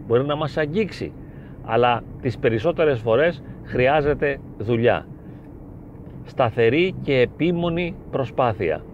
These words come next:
Ο ειδικός ψυχικής υγείας και ο πνευματικός μπορούν να μας βοηθήσουν να βρούμε το δρόμο και να ξεκινήσουμε να τον προχωράμε.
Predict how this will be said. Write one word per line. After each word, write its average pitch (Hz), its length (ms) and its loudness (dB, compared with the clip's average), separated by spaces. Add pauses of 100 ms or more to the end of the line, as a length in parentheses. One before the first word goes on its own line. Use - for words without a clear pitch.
(120)
Ο 127 140 6
ειδικός 120 520 4
ψυχικής 139 460 -2
υγείας 165 580 0 (400)
και 143 100 4
ο 127 100 6
πνευματικός 120 880 -2 (880)
μπορούν 151 500 6
να 131 200 -2
μας 127 280 -2
βοηθήσουν 185 960 0 (600)
να 113 220 2
βρούμε 165 440 4
το 123 160 2
δρόμο 165 540 4
και 160 120 0
να 147 100 0
ξεκινήσουμε 156 920 -2
να 127 120 -2
τον 131 160 0
προχωράμε. 120 580 2